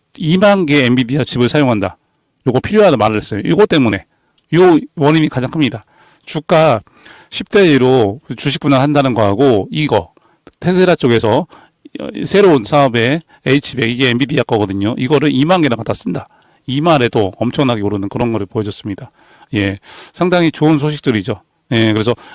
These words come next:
엔비디아 위주로 어제는 시장이 좀 돌아가고 엔비디아 있는 반도체 때문에 시장이 다 버텼다. 예, 특히 나스닥이 잘 버텼다 이렇게 보고 있는 게 맞습니다. 예, 그래서 다시 보여드리지만 핀비지에서 보면은, 어, 여기서 보면은,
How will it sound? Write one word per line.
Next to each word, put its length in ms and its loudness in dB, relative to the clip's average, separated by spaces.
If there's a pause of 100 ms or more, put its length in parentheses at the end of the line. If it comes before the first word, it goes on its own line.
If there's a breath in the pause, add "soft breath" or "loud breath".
엔비디아 500 2
위주로 340 2
어제는 260 2
시장이 340 -2
좀 140 -4
돌아가고 640 2 (280 loud breath)
엔비디아 500 0 (540)
있는 300 0
반도체 360 -2
때문에 300 -4
시장이 260 -2
다 140 0
버텼다. 540 -4 (480 soft breath)
예, 80 -4
특히 340 -2
나스닥이 480 0
잘 140 -2
버텼다 340 -4
이렇게 200 -4
보고 180 -4
있는 140 -2
게 100 -4
맞습니다. 580 -4 (600 soft breath)
예, 80 -4
그래서 360 0 (360 soft breath)
다시 200 -8
보여드리지만 520 0
핀비지에서 720 0 (180)
보면은, 500 -2 (800)
어, 300 -6 (380)
여기서 260 -4
보면은, 420 0